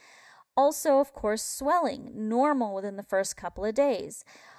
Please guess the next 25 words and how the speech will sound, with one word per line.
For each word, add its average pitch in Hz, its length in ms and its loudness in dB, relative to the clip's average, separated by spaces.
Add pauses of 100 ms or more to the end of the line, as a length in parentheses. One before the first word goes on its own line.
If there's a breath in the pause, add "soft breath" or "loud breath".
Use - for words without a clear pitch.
(340 loud breath)
Oftentimes, 254 800 2
patients 226 460 -8
come 302 220 -6
home 202 280 -2
the 190 80 -8
first 208 420 -2
day, 185 300 -4
they 180 80 -2
still 196 300 -2
have 262 200 2
the 311 60 -4
nerve 208 420 -4
block, 175 380 -4
swelling 226 520 -2
hasn't 208 440 -4
set 294 300 -2
in 202 300 -4
because, 202 360 -6
as 180 300 -6
we 240 120 -4
know, 226 320 0
twenty-four 214 520 -6
to 226 40 -4
forty-eight 220 400 -4
hours 196 540 -2